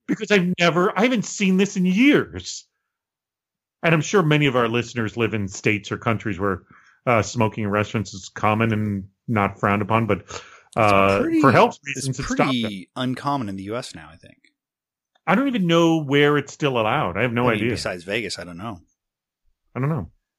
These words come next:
Speaker 1: Do you remember the last time, were you in Vegas and saw someone do it?
Speaker 2: Oh, I mean, sh-, I'm sure, sure. I mean, in
Speaker 1: I
Speaker 2: Vegas.
Speaker 1: actually, I, I, I, like, about, there was a time once a year I would smoke a cigar, and the last time I smoked a cigar was maybe three, four years ago,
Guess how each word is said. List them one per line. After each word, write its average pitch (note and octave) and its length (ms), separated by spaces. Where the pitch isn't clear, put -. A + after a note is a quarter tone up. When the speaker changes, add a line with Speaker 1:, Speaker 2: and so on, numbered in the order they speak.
Speaker 1:
Do A#2+ 80
you F3+ 120
remember F#3 220
the F3+ 60
last E3+ 280
time, F3+ 140
were D#3 120
you F3+ 160
in F3+ 100
Vegas E3+ 420
and E3+ 80
saw E3 200
someone E3 300
do F3+ 160
it? G3 140
Speaker 2:
Oh, F3 140
I A#2+ 100
mean, G2 380
sh-, - 200
I'm A#2+ 160
sure, D3+ 360
sure. B2 300
I - 20
mean, F#2+ 140
in F#2+ 100
Speaker 1:
I G#3 140
Speaker 2:
Vegas. F#3+ 220
Speaker 1:
actually, D#3 300
I, B2+ 60
I, C3+ 200
I, D3+ 120
like, C#3 160
about, D#3 380
there C#3+ 160
was D3 100
a D#3 40
time F3 280
once D3 300
a C#3 40
year B2+ 200
I A2 100
would A2+ 180
smoke A2+ 320
a B2 60
cigar, A2+ 560
and B2 100
the A#2 40
last C#3 240
time C3+ 140
I A#2+ 40
smoked A#2 320
a G#2+ 80
cigar A2 240
was G2+ 100
maybe G2+ 180
three, A2+ 300
four A2 280
years G#2 260
ago, B2 320